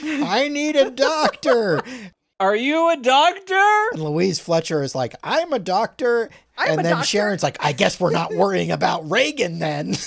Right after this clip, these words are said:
Speaker 1: <laughs>
Speaker 2: I know. <laughs> At this point in the film, does the doctor believe in Pazuzu or not? I, I was unclear. Most of the movie, she's like, "It's just science. There's no"
Speaker 1: Well, there's no point to Louise Fletcher's character at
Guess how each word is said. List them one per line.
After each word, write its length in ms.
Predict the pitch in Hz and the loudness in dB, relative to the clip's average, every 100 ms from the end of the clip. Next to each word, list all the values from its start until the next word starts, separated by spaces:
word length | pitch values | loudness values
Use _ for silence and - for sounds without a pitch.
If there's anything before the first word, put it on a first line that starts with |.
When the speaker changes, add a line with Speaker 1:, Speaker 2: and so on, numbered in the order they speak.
| - - - | -10 -10 0
Speaker 1:
<laughs> 360 | 440 - - | 0 0 -4
Speaker 2:
I 540 | - - - 339 381 403 | -4 -4 -10 2 2 4
know. 80 | 427 | 0
<laughs> 300 | - 605 - 719 719 659 - - 698 - _ _ | 2 0 4 4 4 2 2 2 0 0 _ _
At 120 | 208 | 0
this 160 | 320 320 | 0 -2
point 140 | 403 | -4
in 60 | 330 | -2
the 60 | 190 | -2
film, 400 | - 202 160 - 131 | 0 0 0 -6 -6
does 300 | 165 175 147 | -2 -2 -4
the 100 | 170 | -10
doctor 500 | 135 175 233 - 294 | -6 -4 -4 -8 -12
believe 560 | 190 139 127 175 226 233 | -12 -14 -12 -10 -10 -10
in 160 | 240 | -10
Pazuzu 600 | 220 208 240 247 220 247 | -10 -12 -10 -12 -10 -10
or 140 | 208 160 | -10 -8
not? 380 | 147 139 151 _ | -6 -8 -10 _
I, 180 | 135 147 - | -12 -12 -12
I 100 | 156 | -10
was 160 | 160 156 | -8 -8
unclear. 600 | 160 143 - 127 90 87 _ | -12 -14 -12 -14 -14 -20 _
Most 240 | 202 285 277 | -2 -2 -2
of 60 | |
the 80 | 233 | -6
movie, 80 | 226 | -4
she's 240 | 175 160 | -8 -4
like, 220 | 170 151 _ _ | -4 -4 _ _
"It's 200 | 160 - | -14 -12
just 220 | 175 - | -16 -10
science. 400 | 175 165 135 117 | -8 -6 -8 -12
There's 120 | 135 | -14
no" 140 | 147 143 | -10 -4
Speaker 1:
Well, 160 | 190 | -2
there's 260 | 220 247 240 | 0 0 0
no 220 | 262 339 | -4 -6
point 560 | - - 202 269 262 - | -10 -8 -4 -4 -6 -10
to 100 | 196 | -8
Louise 500 | 190 180 196 202 - | -6 -6 -8 -8 -10
Fletcher's 480 | - 208 - 202 - | -6 -8 -6 -10 -10
character 680 | - 196 202 - 202 196 | -8 -6 -6 -6 -8 -8
at 220 | - 160 | -8 -10